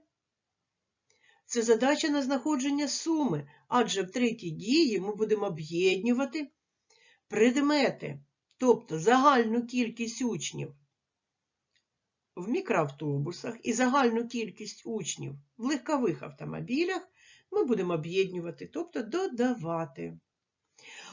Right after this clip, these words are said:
Учні склали вираз до цієї задачі. Чи правильно вони, е, склали вираз?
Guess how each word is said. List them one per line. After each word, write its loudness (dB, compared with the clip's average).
Учні 4
склали 4
вираз 0
до -4
цієї -2
задачі. -4
Чи -12
правильно 0
вони, -2
е, -6
склали 2
вираз? -4